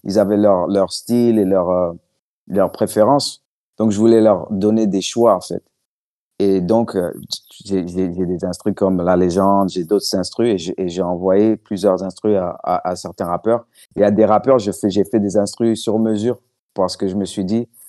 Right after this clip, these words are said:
ça, ça allait être à, à, avec leur style. Par exemple, euh, Le fruit de, de mes désirs avec, euh,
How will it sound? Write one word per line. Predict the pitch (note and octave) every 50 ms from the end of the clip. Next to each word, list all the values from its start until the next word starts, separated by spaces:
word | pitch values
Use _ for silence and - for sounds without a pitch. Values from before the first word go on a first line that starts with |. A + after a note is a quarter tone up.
| _ _ _
ça, | - - G2+ F#2 F#2 -
ça | - - G2+ F#2
allait | F#2 F#2+ G2
être | G2 G2 F#2+ F#2 - -
à, | - F2+
à, | F#2 - - F2+ F#2+ G2
avec | F#2 G2 F#2+ -
leur | G2 F2+ -
style. | - - - G2+ E2+
Par | - F#2 F#2
exemple, | F#2+ G2 G2+ G#2+ G#2 G2 - _ _ _ _ _ _ _ -
euh, | F#2 F#2+ F#2+ F#2+
Le | F#2+ F#2
fruit | - - - A2
de, | G2 F#2+ G2 G2 F#2+ F#2
de | E2 F#2
mes | F#2 G2 F#2+ F2+
désirs | E2+ G2 G2 F#2+ F#2 G#2+ A#2 G#2+
avec, | F#2+ F#2 F2 F2+ F2 - -
euh, | F2+ F2+